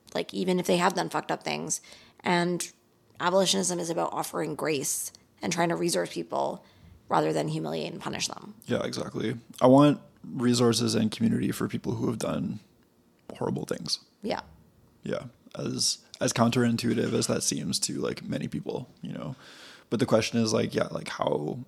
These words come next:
Speaker 2: how do we actually make the world a less fucked up place? And I don't think that it's through the targeted assassination of, like,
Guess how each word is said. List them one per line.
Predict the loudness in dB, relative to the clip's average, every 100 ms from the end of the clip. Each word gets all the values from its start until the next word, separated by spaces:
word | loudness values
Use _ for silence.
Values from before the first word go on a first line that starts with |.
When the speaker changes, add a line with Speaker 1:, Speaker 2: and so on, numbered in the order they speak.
| _ -8
Speaker 2:
how | -2
do | 2
we | 2 2
actually | 0 -2 -2 0 -2 -2 -4 -8 -8
make | -6 -2
the | -2
world | 0 0 -2 -4 -10 _ _ _ _ -6
a |
less | -4 -2
fucked | -4 -6 -8
up | -4
place? | -2 -2 -2
And | -4
I | -4
don't | -6
think | -8 -8
that | -8
it's | -6 -6
through | -6 -4 -2 -4 -6 _ _ _ _ _ _ _ -8
the | -2 0 0 -4 -8 0
targeted | 0 2 0
assassination | 0 0 0 -2 -2 -4 -4 -4
of, | -4 -6 -10 -14 -20 _ _ -20 _ -16 -8
like, | -8 -8